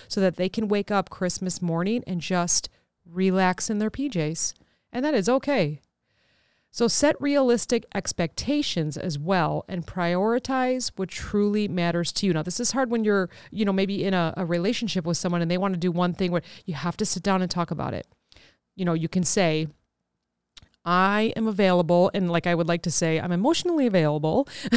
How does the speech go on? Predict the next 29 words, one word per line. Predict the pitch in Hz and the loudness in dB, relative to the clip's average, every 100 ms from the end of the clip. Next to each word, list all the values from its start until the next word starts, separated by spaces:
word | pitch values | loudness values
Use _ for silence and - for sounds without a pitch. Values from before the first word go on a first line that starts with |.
| - | 2
<laughs> | 233 - - | 2 2 -8
between | 220 - 208 180 | -4 -2 0 0
two | 160 - 208 208 214 247 - | -2 -4 0 0 2 0 -2
and | 185 | 0
six | - 180 - | 0 0 -6
P | - 233 | -4 -2
M | 311 | 0
on | 190 147 | 0 0
Sunday, | - 160 156 175 247 | 0 0 2 2 0
and | 220 | 0
we | 196 | -2
can | - | -2
go | 190 180 | 0 2
to | |
your | 175 175 | 2 0
family's | 202 165 160 165 | 0 0 0 0
house. | 160 170 285 - - - | 0 0 -2 -8 -12 -4
Does | 185 180 | 0 4
that | 180 | 2
work | 165 170 | 2 -2
for | - 170 | -2 -4
you? | 175 226 262 269 | -2 0 0 0
Yes? | 196 190 220 - | 0 0 0 -2
Okay. | - 220 208 196 220 - - - - | -2 0 0 0 -2 -8 -20 -18 -4
Um, | 202 190 190 | 0 0 0
and | 185 | -2
then | 185 | -2
how | 160 202 | -2 -2
about | 214 202 202 196 | 2 4 4 4